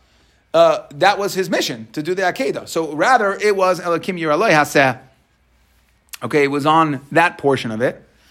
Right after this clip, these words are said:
But however, others say that no, since, since Hashem told Yitzchak,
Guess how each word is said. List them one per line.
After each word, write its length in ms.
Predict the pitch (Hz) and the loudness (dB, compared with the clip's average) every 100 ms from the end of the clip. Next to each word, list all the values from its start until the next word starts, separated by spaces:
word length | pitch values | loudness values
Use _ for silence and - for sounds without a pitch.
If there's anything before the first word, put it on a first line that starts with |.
| _ _ _ - | _ _ _ -4
But 140 | 151 | 0
however, 280 | 170 214 196 | 2 4 2
others 320 | 202 220 208 | 2 2 2
say 100 | 202 | 0
that 120 | 180 | 0
no, 240 | 202 196 131 | 0 0 0
since, 680 | - - 269 294 - - _ _ _ | -4 -4 -2 -2 -4 -16 _ _ _
since 800 | - - - 285 208 214 - - - _ _ _ _ _ _ _ _ - | -20 -6 2 4 4 0 -6 -18 -20 _ _ _ _ _ _ _ _ -4
Hashem 480 | 180 170 208 214 208 | -2 2 2 2 0
told 280 | 185 175 | 2 2
Yitzchak, 540 | 156 226 - 139 160 | 2 0 4 4 2